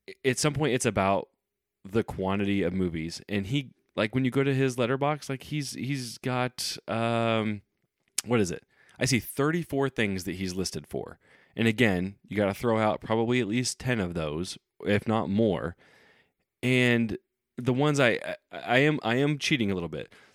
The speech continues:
The ones I haven't seen, so something like Lincoln, which was up for,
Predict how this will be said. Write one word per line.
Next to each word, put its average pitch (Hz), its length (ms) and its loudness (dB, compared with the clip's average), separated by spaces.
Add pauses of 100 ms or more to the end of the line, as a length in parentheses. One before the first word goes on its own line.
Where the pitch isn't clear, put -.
(100)
The - 140 0
ones 147 300 2
I 156 100 2
haven't 123 480 -2
seen, 78 460 -6 (760)
so 110 240 2
something 110 380 0
like 98 320 0
Lincoln, 123 600 0 (520)
which 113 180 0
was 104 140 2
up 104 180 0
for, 104 540 2